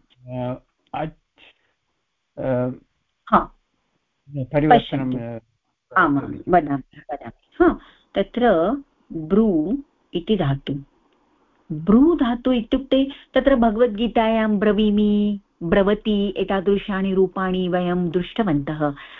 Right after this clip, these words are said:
Speaker 2: तत् ब्रू धातु, तस्य अर्थः अस्ति व्यक्तायां वाचि।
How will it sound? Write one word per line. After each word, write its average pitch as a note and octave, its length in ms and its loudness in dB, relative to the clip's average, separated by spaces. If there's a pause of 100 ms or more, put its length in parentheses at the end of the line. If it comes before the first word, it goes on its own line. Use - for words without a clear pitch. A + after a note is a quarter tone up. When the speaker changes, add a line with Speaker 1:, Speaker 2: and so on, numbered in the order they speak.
(180)
Speaker 2:
तत् E3+ 300 0
ब्रू C#4 280 6
धातु, B3 520 -2 (240)
तस्य A3+ 260 -2
अर्थः A3 560 -4
अस्ति C4 340 -2
व्यक्तायां G#3+ 1120 0
वाचि। D#3 500 -6